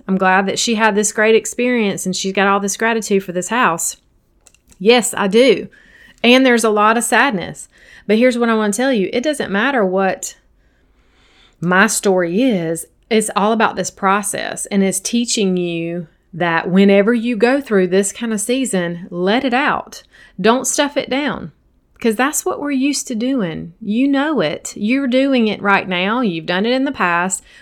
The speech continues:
We all are gonna have moments where we're gonna do that. There's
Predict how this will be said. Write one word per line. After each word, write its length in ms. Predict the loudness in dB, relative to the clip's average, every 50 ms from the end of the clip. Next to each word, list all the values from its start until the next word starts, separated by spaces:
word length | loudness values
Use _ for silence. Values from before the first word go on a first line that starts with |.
| -10 -4
We 180 | 0 0 0
all 220 | 2 0 0 0 0
are 100 | 0 0
gonna 200 | 0 0 0 0
have 140 | 0 0
moments 420 | 0 0 0 0 -2 -2 -4 -4 -4
where 120 | -4 -2
we're 120 | -2 -4 -4
gonna 180 | -4 -4 -4
do 160 | -4 -4 -4
that. 400 | -2 0 0 0 0 -2 -4 _ _ _ _ _ _ _ _ _ _ _ _ _ _ _
There's 300 | 2 2 2 2 0 -6